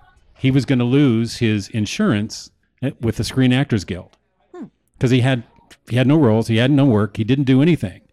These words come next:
Speaker 1: So he actually took the role, never thought it would ever see the light of day, never thought for a minute that it would be put on any screen.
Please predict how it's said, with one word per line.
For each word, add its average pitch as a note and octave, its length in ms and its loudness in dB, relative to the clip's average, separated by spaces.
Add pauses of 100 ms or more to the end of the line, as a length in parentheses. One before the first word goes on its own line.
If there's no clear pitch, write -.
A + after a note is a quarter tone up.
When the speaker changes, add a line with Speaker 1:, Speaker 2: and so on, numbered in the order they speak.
(440)
Speaker 1:
So C3+ 180 0
he D3+ 260 2
actually B2+ 600 0 (280)
took E3+ 220 -2
the D#3+ 100 0
role, A#2+ 480 0 (360)
never B2 300 2
thought F3 260 2
it D#3+ 40 4
would A#2 160 -4 (140)
ever C3 260 2
see C3+ 320 2
the B2+ 120 0
light A#2 240 2
of G#2 100 -2
day, G#2 280 -6 (340)
never A2+ 260 0
thought C3+ 280 0
for A#2+ 160 2
a A2+ 40 2
minute A#2 500 2
that G2+ 140 -10 (100)
it G#2 120 -2
would G2 180 -4
be G2 300 -2 (160)
put B2 200 0
on G#2 180 -2
any A#2 260 2
screen. G2 580 -2